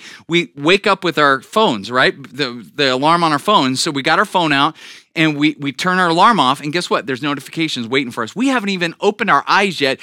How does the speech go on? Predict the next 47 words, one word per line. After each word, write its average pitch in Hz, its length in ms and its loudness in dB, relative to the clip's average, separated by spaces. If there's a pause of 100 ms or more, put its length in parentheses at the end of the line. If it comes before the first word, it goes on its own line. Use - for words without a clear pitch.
(160)
and 156 160 -2
we're 196 100 6
already 170 320 4
being 143 280 -2
bombarded 139 480 2
by 123 280 2
bad 123 360 2
news. 110 440 -6 (600)
Hey, 175 240 2 (260)
why 180 240 2
don't 302 120 0
we 214 100 -2
get 160 280 -4
the 180 200 -4
old 190 220 2
alarm 202 340 2
clocks 131 260 -2
out 139 240 2
and 151 160 -4
wake 190 200 -2
up 156 120 0
old 185 300 0
school 117 360 -4
without 165 540 2
a 139 60 -8
phone? 143 580 2 (320)
And 170 120 0
then 160 100 -2
the 151 80 -2
first 277 540 2
act 208 300 0
we 196 140 -2
do 196 200 0
when 156 200 -2
we're 160 160 -2
waking 156 340 0
up 151 140 -2
is 123 80 -8
say, 131 140 -2
"God, 147 340 2 (340)
before 170 440 2
I 151 220 4
say - 800 2
anything 214 480 -2
or 160 100 -2
do 196 260 0
anything, 131 420 -2